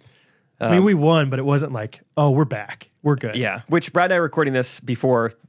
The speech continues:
Speaker 2: this previous Sunday's game, so we're talking about the Jaguars game.
Speaker 1: Right.
Speaker 2: Um, but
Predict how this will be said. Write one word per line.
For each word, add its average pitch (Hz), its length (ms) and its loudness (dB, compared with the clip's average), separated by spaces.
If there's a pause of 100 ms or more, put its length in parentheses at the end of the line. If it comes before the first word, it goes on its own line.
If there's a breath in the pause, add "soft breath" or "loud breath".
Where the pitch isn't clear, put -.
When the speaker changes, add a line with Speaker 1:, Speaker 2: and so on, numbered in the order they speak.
(120)
Speaker 2:
this 123 160 -4
previous 120 260 -2
Sunday's 110 280 -2
game, 101 160 -4
so - 100 -6
we're 139 60 2
talking 143 140 2
about 139 80 -4
the 131 40 -6
Jaguars 104 480 -4
game. - 280 -10
Speaker 1:
Right. 127 280 -2 (200)
Speaker 2:
Um, 98 400 -4
but 104 240 -4